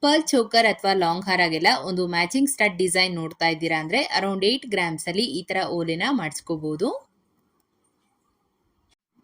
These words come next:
ಕೋರಲ್ ಮತ್ತು ಗೋಲ್ಡ್ ಬೀಡ್ಸ್ ಕಾಂಬಿನೇಷನ್ ಇರುವಂತಹ ಎಲಿಫೆಂಟ್ ಡಿಸೈನ್ ಇಯರಿಂಗ್ಸ್. ಇದಕ್ಕೆ ನೀವು ಪರ್ಲ್ ಬ್ಲ್ಯಾಕ್ ಅಥವಾ ಗ್ರೀನ್ ಕಲರ್ ಬೀಡ್ಸ್ ಕೂಡ ಹಾಕ್ಸ್ಕೋಬಹುದು.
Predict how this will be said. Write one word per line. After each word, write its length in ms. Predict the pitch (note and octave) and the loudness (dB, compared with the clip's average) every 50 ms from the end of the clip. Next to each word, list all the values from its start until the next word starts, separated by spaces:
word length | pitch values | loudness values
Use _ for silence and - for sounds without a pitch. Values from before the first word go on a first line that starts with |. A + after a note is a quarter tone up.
| _ _ | _ _
ಕೋರಲ್ 400 | - D#4+ F4 G4 G#4+ A4 A4 G4 | 6 6 8 8 8 6 6 6
ಮತ್ತು 340 | D#4 A#3+ - - B3+ B3+ B3 | 4 4 4 2 2 0 4
ಗೋಲ್ಡ್ 300 | G#3 G3 G3 G3+ G3+ F#3+ | 6 6 8 8 6 4
ಬೀಡ್ಸ್ 280 | A#3 A#3+ G#3 - - | 2 0 0 -2 0
ಕಾಂಬಿನೇಷನ್ 680 | - G3+ F3+ F3+ F#3 F#3+ G3 F#3+ F3+ F3+ - - G3 F#3+ | 0 0 2 2 2 2 2 2 2 0 0 0 2 2
ಇರುವಂತಹ 520 | F3+ E3 E3 E3 E3 D#3 D3+ - E3+ G3+ B3+ D4 D4 - | 2 2 2 0 0 0 2 2 6 6 6 4 4 2
ಎಲಿಫೆಂಟ್ 480 | F#3+ F#3+ G#3 G#3+ - C4+ C4 B3 A3 | 2 2 2 4 6 6 6 6 6
ಡಿಸೈನ್ 380 | F#3 F#3 F3 F#3+ F#3 F3+ F3 E3+ | 4 2 4 4 4 4 4 2
ಇಯರಿಂಗ್ಸ್. 680 | E3 D#3+ D#3+ D#3+ D#3 D3+ D3 - C4 D#4 D#4+ - - _ | 2 2 2 2 0 -2 -2 -2 -2 -2 -2 -4 -6 _
ಇದಕ್ಕೆ 340 | A#3 B3 D4 E4+ E4 - F4+ | -2 0 0 0 2 2 2
ನೀವು 320 | D4+ B3+ G#3+ G3 A3 A#3+ A3+ | 2 2 2 2 0 -2 -2
ಪರ್ಲ್ 420 | - - G3+ G3+ G#3 A3 A#3 F#3 | 0 2 4 4 4 2 -2 -6
ಬ್ಲ್ಯಾಕ್ 400 | F3 E3+ F#3 F3+ F3+ F#3+ - - | -2 2 6 6 6 6 4 0
ಅಥವಾ 280 | F3 E3 - G#3 B3+ C4 | -2 -2 0 0 0 2
ಗ್ರೀನ್ 340 | G#3+ F#3+ F3+ F#3+ G3 G3+ | 2 2 2 2 0 0
ಕಲರ್ 260 | G#3 G3 F#3 F3+ F3 E3 | 0 2 2 2 2 2
ಬೀಡ್ಸ್ 320 | D#3+ E3 E3 D3+ - - | 0 0 -2 -2 -6 -10
ಕೂಡ 180 | - - E3+ G3+ | -8 -2 2 2
ಹಾಕ್ಸ್ಕೋಬಹುದು. 840 | B3 B3 G#3 E3+ - - - - F3 D#3+ D3+ D#3+ D#3+ D#3 D#3 G3+ | 2 2 0 -4 -6 -8 -8 -6 -6 -6 -6 -8 -8 -4 -2 -2